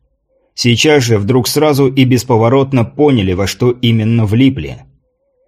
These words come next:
Можно, конечно, попробовать соскочить, но им этого не позволят. Сделать эту информацию достоянием имперской службы безопасности?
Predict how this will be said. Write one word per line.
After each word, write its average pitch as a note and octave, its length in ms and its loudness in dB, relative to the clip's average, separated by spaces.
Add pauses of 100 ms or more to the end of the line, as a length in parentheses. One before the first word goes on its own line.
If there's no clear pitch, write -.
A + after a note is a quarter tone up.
(680)
Можно, F3+ 360 0
конечно, E3 420 0
попробовать C#3+ 600 0
соскочить, - 880 -2
но B2 180 2
им C#3+ 220 2
этого C3 260 0
не B2+ 160 2
позволят. A#2+ 720 -2 (260)
Сделать A#2 480 0
эту A#2+ 220 0
информацию A#2 680 -2
достоянием A#2 800 0
имперской B2 540 -2
службы A2+ 460 -2
безопасности? G2+ 960 -6